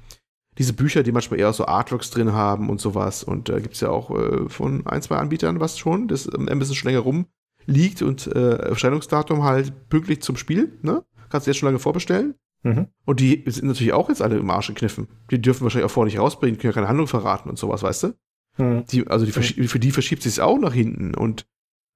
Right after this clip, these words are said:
Speaker 1: ja, ich weiß nicht, ob so ein, so ein Verlag so große Reserven hat, wie jetzt vielleicht, äh, ein C D Projekt selber oder sowas, ne? Wenn die, ich mal an, dass die Reserven haben. Die können das wahrscheinlich noch relativ entspannt sein. Denen tut das auch weh, auf eine gewisse Art und Weise.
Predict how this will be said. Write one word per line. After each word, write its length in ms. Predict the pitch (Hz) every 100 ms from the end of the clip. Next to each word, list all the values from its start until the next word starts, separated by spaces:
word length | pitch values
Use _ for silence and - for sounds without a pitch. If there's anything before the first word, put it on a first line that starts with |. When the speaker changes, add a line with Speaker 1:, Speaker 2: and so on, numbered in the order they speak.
| -
Speaker 1:
ja, 320 | 131 117 123
ich 120 | 156
weiß 200 | 107 110
nicht, 120 | 139 165
ob 60 | 160
so 180 | 165
ein, 380 | 156 156 151 147
so 80 | 151
ein 80 | 143
Verlag 440 | 160 127 123 143
so 100 | -
große 320 | - 143 135
Reserven 560 | 127 117 104 127 151 151
hat, 240 | 156 -
wie 120 | 147 143
jetzt 220 | 139 -
vielleicht, 520 | 135 127 123 131 -
äh, 500 | - 71 71 - -
ein 260 | - - 135
C 120 | -
D 60 | 123
Projekt 320 | 131 120 127
selber 360 | - 196 285 -
oder 180 | 110
sowas, 400 | 107 107 - 104
ne? 120 | 131 117
Wenn 120 | -
die, 200 | - -
ich 100 | 123
mal 100 | 120
an, 80 | 156
dass 100 | 143
die 100 | -
Reserven 380 | 110 95 98 104
haben. 240 | 95 92
Die 100 | 120
können 140 | 147
das 60 | 143
wahrscheinlich 420 | 151 156 151 151 - - - -
noch 160 | 131 120
relativ 640 | 120 143 185 143 - 135
entspannt 320 | 127 - 143 143
sein. 80 |
Denen 100 | 120
tut 120 | - 147
das 140 | 127
auch 280 | - 247 -
weh, 240 | 113 92 -
auf 80 | 107
eine 80 |
gewisse 220 | 110 107 60
Art 160 | 92
und 80 | 95
Weise. 460 | 90 87 139 247